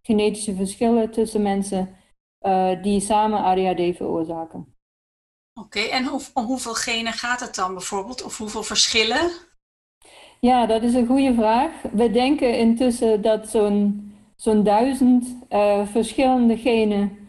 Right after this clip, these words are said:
Speaker 1: aan A D H D kunnen bijdragen. En
Speaker 2: Wow.
Speaker 1: in elk van die genen zitten dan nog een keer een heel aantal van die, ehm, van die verschilletjes <laughs> aan verschillende plekken.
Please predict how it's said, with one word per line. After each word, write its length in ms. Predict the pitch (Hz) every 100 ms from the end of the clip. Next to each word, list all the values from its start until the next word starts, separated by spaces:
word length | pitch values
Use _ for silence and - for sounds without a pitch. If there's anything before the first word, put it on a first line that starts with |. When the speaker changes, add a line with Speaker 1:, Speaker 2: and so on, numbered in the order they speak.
| _ _ _
Speaker 1:
aan 240 | 214 226
A 200 | 220 214
D 40 | 208
H 160 | 202
D 260 | 190 214 214
kunnen 240 | 214 202
bijdragen. 840 | 185 185 208 214 220 254 285 247 -
En 360 | 202 202 196 - - -
Speaker 2:
Wow. 400 | 202 233 185 170
Speaker 1:
in 320 | - 247 233 233
elk 260 | 240 294
van 200 | - 254
die 140 | 240 233
genen 400 | 233 226 226 226
zitten 260 | 240 240
dan 180 | 226 220
nog 160 | 220 220
een 120 | 208
keer 400 | 226 220 220 220
een 120 | 214
heel 200 | 214 226
aantal 800 | 202 226 262 247 214 220 226 - _ -
van 200 | 220 214
die, 320 | 214 208 208
ehm, 520 | - 196 190 190 190 - - -
van 200 | - 208
die 120 | 214
verschilletjes 1000 | 208 208 208 262 254 233 240 220 403 - - - - 185
<laughs> 380 | 254 - -
aan 200 | - 208
verschillende 520 | 220 214 240 233 220 208
plekken. 480 | 214 202 220 302